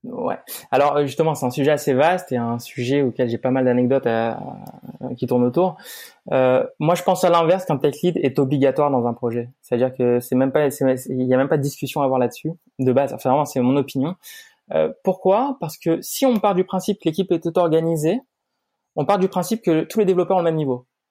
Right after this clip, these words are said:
On part du principe que tous les développeurs en connaissent tous autant. On part du principe que tous les développeurs sont perfectionnistes et on part du principe que tous les développeurs ont envie de bien faire. Dans toutes les équipes du monde, c'est totalement faux, même chez Google et Facebook, c'est faux. Donc, le, le principe, c'est quoi ? Un tech lead, c'est quoi son rôle ?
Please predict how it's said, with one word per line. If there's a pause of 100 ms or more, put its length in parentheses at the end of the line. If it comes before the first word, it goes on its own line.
(380)
On
part
du
principe
que
tous
les
développeurs
en
connaissent
tous
autant. (340)
On
part
du
principe
que
tous
les
développeurs
sont
perfectionnistes
et
on
part
du
principe
que
tous
les
développeurs
ont
envie
de
bien
faire. (520)
Dans
toutes
les
équipes
du
monde,
c'est
totalement
faux,
même
chez
Google
et
Facebook,
c'est
faux. (400)
Donc, (180)
le,
le
principe,
c'est
quoi ?
Un
tech
lead,
c'est
quoi
son
rôle ?